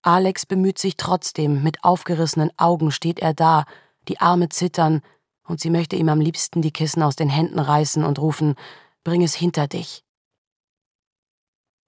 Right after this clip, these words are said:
Wenn sie Elvis frühmorgens in die Krippe bringt, träumt sie davon, allein mit ihm das Haus im Wald zu bewohnen.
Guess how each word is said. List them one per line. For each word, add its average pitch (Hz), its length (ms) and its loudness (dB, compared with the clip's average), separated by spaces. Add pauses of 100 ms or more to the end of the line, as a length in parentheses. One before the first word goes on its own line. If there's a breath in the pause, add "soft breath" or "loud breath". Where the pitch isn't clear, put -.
(320 loud breath)
Wenn 180 160 0
sie 190 160 -2
Elvis 185 380 0
frühmorgens 180 600 2
in 175 100 -2
die 160 120 0
Krippe 180 340 -2
bringt, 156 540 -2
träumt 180 300 2
sie 185 100 -2
davon, 170 440 2
allein 170 460 4
mit 160 200 0
ihm 170 220 2
das 151 200 0
Haus 165 200 0
im 156 160 -2
Wald 165 220 4
zu 165 120 -2
bewohnen. 151 460 2